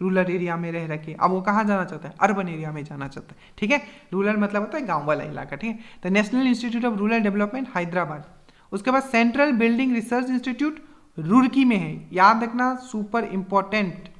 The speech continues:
ठीक है। सेंट्रल एरिड जोन, ये भी बहुत इंपॉर्टेंट है, एरिड जोन रिसर्च इंस्टीट्यूट जोधपुर, ठीक है। इसके बाद हम लोग बात करते हैं नेशनल पुलिस एकेडमी का है, तो हैदराबाद में है, ठीक है। विक्रम साराभाई स्पेस सेंटर का है, आपको सबको पता है, त्रिवेंद्रम किला में है।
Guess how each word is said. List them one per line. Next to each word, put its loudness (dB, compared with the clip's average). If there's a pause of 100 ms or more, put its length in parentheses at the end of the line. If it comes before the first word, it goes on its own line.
(160)
ठीक -4
है। -6 (240)
सेंट्रल 2 (100)
एरिड 2
जोन, 2
ये 2
भी 4
बहुत 0
इंपॉर्टेंट 0
है, -4
एरिड 0
जोन -4
रिसर्च -6
इंस्टीट्यूट -6 (300)
जोधपुर, -4 (360)
ठीक -4
है। -4 (480)
इसके -6
बाद 4
हम 4
लोग 0
बात 6
करते -2
हैं 0
नेशनल 0
पुलिस 0
एकेडमी 0
का 0
है, -2
तो -6
हैदराबाद 2
में -2
है, -8
ठीक -6
है। 0
विक्रम 0
साराभाई 4
स्पेस -6
सेंटर -4
का -2
है, 0
आपको -4
सबको -2
पता -4
है, -6
त्रिवेंद्रम -2
किला -2
में -2
है। -6